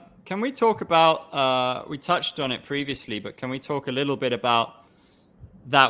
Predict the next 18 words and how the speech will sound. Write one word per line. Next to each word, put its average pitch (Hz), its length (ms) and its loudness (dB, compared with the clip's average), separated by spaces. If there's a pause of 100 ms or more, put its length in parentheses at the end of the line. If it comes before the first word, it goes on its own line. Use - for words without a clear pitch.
(140)
win 135 460 2
over 131 240 0
Ham? 131 440 6
Because 123 380 -2
it 147 120 -4
was 147 180 -8
just - 300 -8
epic. 165 600 2 (180)
Uh, 127 520 0 (380)
can 156 140 -6
you 175 60 -4
talk 175 260 -2
about 147 240 2
what 151 140 -2
was 139 120 -8
going 139 280 0
through 135 160 -10
your 127 160 -2